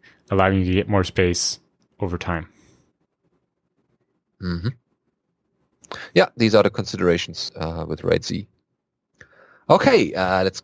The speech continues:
Speaker 2: go to someone else called Alan with one L. Uh, tutorial install arm B S D with no other B S D box, please.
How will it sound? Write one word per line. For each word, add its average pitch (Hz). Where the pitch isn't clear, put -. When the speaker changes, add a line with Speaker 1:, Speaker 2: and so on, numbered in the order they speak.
Speaker 2:
go 127
to -
someone 123
else 156
called -
Alan 110
with -
one 117
L. 95
Uh, 95
tutorial 208
install 170
arm 131
B 123
S 127
D 123
with 101
no 104
other 120
B 110
S 110
D 104
box, 110
please. -